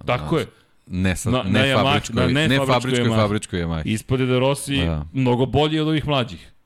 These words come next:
Speaker 1: Pazi ti ironiju. Mnogo bolji od ovih mla-, a, ironija. Ali dobro, Paul je ogura L C R. Paul da ostane u Hondi,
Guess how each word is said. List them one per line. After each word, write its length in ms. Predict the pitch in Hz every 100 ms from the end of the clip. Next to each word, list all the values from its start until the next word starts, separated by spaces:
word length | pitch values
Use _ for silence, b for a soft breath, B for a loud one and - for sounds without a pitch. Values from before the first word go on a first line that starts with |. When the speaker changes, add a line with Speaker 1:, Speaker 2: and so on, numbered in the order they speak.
| _ _ _ - - -
Speaker 1:
Pazi 240 | 107 -
ti 80 | 131
ironiju. 460 | 127 131 110 87 85
Mnogo 360 | 113 123 127 139
bolji 340 | 120 160 165
od 80 | 156
ovih 180 | 160 151 165
mla-, 200 | 165 156 -
a, 440 | 156 156 151 151 139
ironija. 440 | 139 135 101 85 B B B B B -
Ali 240 | 110 120
dobro, 240 | 123 113 -
Paul 300 | - 151 143
je 80 |
ogura 480 | 120 110 147 135 120 -
L 200 | 127 127
C 200 | - 131
R. 180 | 113 90 -
Paul 340 | - 196 196 170 -
da 100 | 120
ostane 320 | 135 165 156
u 60 | 127
Hondi, 560 | 143 147 135 127 113